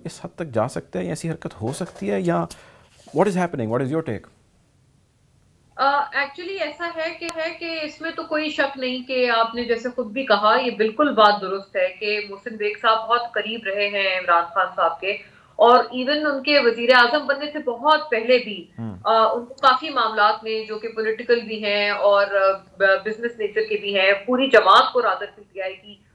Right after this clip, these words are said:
Speaker 2: उन्होंने काफी help किया है, उनके funds raise करने में, बहुत मामलात में,
Speaker 1: हम्म।
Speaker 2: इसमें तो कोई शक नहीं। और, अ, जब वो आपको पता है, I mean, government में आने के इमरान खान के बाद, दो हज़ार अठारह के बाद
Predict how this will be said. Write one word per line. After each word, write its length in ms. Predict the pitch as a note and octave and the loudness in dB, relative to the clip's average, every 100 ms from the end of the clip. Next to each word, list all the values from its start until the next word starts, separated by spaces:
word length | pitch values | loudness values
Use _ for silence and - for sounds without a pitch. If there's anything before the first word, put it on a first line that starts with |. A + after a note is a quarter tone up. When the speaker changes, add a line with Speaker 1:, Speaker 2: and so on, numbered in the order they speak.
| _ | _
Speaker 2:
उन्होंने 260 | A#3+ C4+ C4+ | -2 0 2
काफी 340 | B3+ A#3 C4+ A3+ | 0 0 -2 -4
help 220 | G#3+ G#3+ G3+ | -4 -6 -10
किया 160 | F#3+ | -6
है, 80 | F#3+ | -4
उनके 220 | F#3 G#3 | -6 -12
funds 400 | G#3 A#3 A3+ A3 | 0 0 0 -4
raise 240 | G3 G3 F#3+ | -2 -2 -2
करने 340 | G3 F#3+ G3 F#3+ | -4 -4 -6 -6
में, 160 | F#3+ | -2
बहुत 260 | G#3 B3 C4 | 4 6 4
मामलात 440 | F#3 E3+ D#3+ D3 - | 2 0 0 -2 -4
में, 120 | D#3+ - _ | -12 -14 _
Speaker 1:
हम्म। 140 | - B3 | -6 -2
Speaker 2:
इसमें 280 | B3+ D#4+ | 0 0
तो 80 | D#4+ | 2
कोई 220 | D4+ C#4+ | 2 2
शक 240 | D4 G3 G3 | 2 0 -2
नहीं। 160 | E3 - _ _ - | -10 -12 _ _ 4
और, 280 | C4 C#4+ | 8 8
अ, 240 | C#4 A#3 A#3+ | 4 0 0
जब 240 | A3+ C4 | 2 0
वो 120 | D4+ D#4+ | 2 0
आपको 280 | D4 - | 0 -2
पता 260 | - C#4 D#4+ | -4 -2 0
है, 160 | E4 D#4+ | 2 0
I 260 | - B3+ C#4 | 0 -2 -4
mean, 500 | D4 C4+ C4 - A3 | -8 -8 -6 -2 0
government 420 | A3 B3 C4+ C4+ | 0 2 0 0
में 60 | C4+ | 2
आने 260 | A#3+ A#3 B3 | 2 2 -2
के 100 | C4 | 0
इमरान 340 | A3 G3+ G#3 | 2 2 0
खान 200 | A#3 A3+ | -2 -2
के 120 | A#3 | -2
बाद, 260 | A3+ F#3+ A3 | 2 2 2
दो 120 | G#3 | 0
हज़ार 200 | G3 A3 | 2 2
अठारह 400 | G#3 G3+ F#3 A3 | 2 0 2 2
के 140 | A3+ | 0
बाद 420 | A3+ F3+ G3 G#3+ | 0 4 2 2